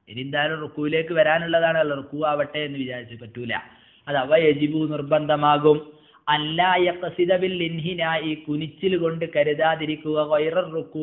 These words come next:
ഈ റുക്കൂ അല്ലാത്തതിനെ, റുക്കൂ അല്ലാത്തതിനെ കരുതാതിരിക്കുക. അപ്പൊ റുക്കൂവിനെ മാത്രമേ കരുതാൻ പാടുള്ളൂ. അല്ലെങ്കിൽ ചിലപ്പോ ഒരു chance ഉണ്ടാവും, ഒരാളെന്താക്കി സഹുവിന്റെ,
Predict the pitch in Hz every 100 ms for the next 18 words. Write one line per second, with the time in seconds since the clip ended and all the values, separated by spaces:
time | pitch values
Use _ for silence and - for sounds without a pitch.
0 | 151 147 147 143 - 185 170 135 127 123
1 | 113 101 82 - _ _ _ _ - 170
2 | 170 226 262 285 233 165 151 170 175 180
3 | 185 202 208 147 123 120 110 101 120 147
4 | 151 139 151 165 165 135 123 135 151 135
5 | 113 120 123 101 95 95 98 107 101 -
6 | _ _ _ _ _ _ _ _ - 117
7 | 131 147 175 180 175 - _ 143 143 160
8 | 175 165 156 170 180 156 147 147 170 165
9 | 165 160 143 143 131 107 - _ _ _
10 | _ - 156 147 170 196 196 202